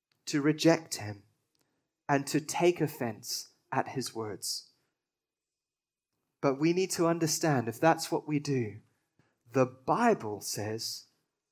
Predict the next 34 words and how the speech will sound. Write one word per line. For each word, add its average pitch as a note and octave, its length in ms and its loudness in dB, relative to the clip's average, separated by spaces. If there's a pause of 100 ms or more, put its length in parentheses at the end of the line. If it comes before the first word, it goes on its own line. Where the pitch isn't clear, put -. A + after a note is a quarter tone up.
we D3 240 2
then D#3 260 4
stand C3+ 520 -2
condemned G#2+ 680 -6 (1000)
because C#3+ 380 2
we D#3 160 2
have D3+ 260 2
not C#3+ 540 -2
believed G#2+ 640 -4 (460)
in B2+ 160 -4
his A2+ 260 -4
one C3+ 280 -2
and B2+ 120 -2
only A#2 260 -4
Son A2+ 380 -6 (640)
that B2 140 -2
he D3+ 180 -4
has C3 160 -4
sent A#2+ 380 -4
for - 280 -12
us. - 380 -12 (1300)
And C#3 80 -8
so F3 100 6
I F3+ 80 10
recognize F3 920 6 (240)
that C#3 180 4
this G3+ 220 6
is G3 140 4
a F#3+ 80 8
challenge. F3+ 640 2
This - 360 8
is A#3+ 300 8
the F#3+ 120 8
gospel. C#3+ 540 6